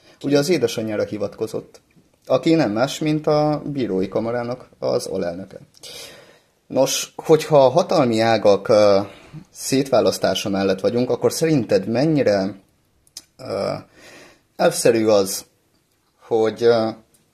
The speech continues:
egy ilyen hivatalban lévő személy egy, ö, nyíltan politikai megmozdulás szervezésében vesz részt? Illetve akkor már térjünk ki arra is, hogy, ö,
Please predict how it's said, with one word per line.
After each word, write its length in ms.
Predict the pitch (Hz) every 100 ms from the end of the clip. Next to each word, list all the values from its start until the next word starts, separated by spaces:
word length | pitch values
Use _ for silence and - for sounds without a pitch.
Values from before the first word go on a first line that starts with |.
| _
egy 200 | - 117
ilyen 180 | 135 131
hivatalban 500 | 107 113 104 95 104
lévő 280 | 104 107 98
személy 600 | 95 - 95 95 127 147 _ _ _ -
egy, 360 | 143 139 135
ö, 240 | 151 143 143
nyíltan 420 | - 139 104 110 110
politikai 480 | 113 101 98 101
megmozdulás 760 | 101 98 95 95 104 95 95 - _
szervezésében 920 | - 110 98 98 101 - 98 92 95
vesz 220 | 98 98
részt? 300 | - - - - - -
Illetve 320 | - 147 127 123
akkor 200 | - 117
már 180 | 104
térjünk 320 | 95 110 123 117
ki 300 | 104 95 98
arra 320 | - 117 107
is, 240 | 101 104 -
hogy, 280 | 110 101
ö, 60 | 104